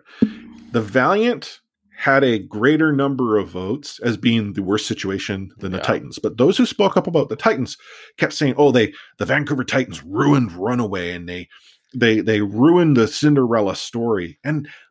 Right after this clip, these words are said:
Speaker 1: I don't disagree with any of that. And every person that feels that way has every right to feel how they feel.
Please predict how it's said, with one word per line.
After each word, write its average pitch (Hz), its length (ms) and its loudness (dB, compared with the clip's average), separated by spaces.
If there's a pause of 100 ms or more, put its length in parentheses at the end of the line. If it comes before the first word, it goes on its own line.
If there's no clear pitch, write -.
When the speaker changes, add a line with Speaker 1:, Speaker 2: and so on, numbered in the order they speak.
(180)
Speaker 1:
I 170 60 2
don't 220 300 2
disagree 147 480 0
with 151 180 2
any 170 220 -2
of 170 100 -2
that. 175 300 -2
And 123 240 -2
every 170 240 -4
person 160 320 -2
that 107 100 -4
feels 117 300 0
that 131 160 2
way 127 120 -2
has 87 240 -4 (300)
every 135 240 2
right 120 220 2
to 98 100 -8
feel 139 540 0 (160)
how - 180 -4
they 92 160 -4
feel. 110 480 -6